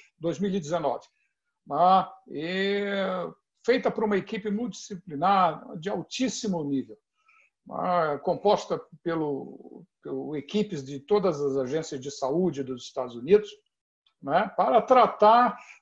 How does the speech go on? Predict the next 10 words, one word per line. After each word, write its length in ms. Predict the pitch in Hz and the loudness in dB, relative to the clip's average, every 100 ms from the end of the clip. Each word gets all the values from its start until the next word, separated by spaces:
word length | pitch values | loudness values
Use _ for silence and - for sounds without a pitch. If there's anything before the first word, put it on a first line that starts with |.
| - | -12
um 220 | 226 202 | -6 -4
tema 420 | - 226 247 185 | 4 4 4 -4
que 380 | - 196 214 214 | -4 -6 -2 0
era 580 | 214 220 247 196 165 - | 0 2 0 0 0 -2
consenso 800 | - 233 202 - 226 240 - 156 | -2 -2 -2 0 2 2 -2 -2
já 400 | 165 185 208 220 | 4 6 6 4
na 160 | 208 | 2
comunidade 680 | - 214 208 151 156 175 - | 0 -2 0 0 2 2 0
científica 460 | 180 143 190 - 180 | -10 -8 -8 -8 -12
internacional, 760 | 175 160 175 - 151 117 - | -8 -4 -4 -4 -4 -4 -8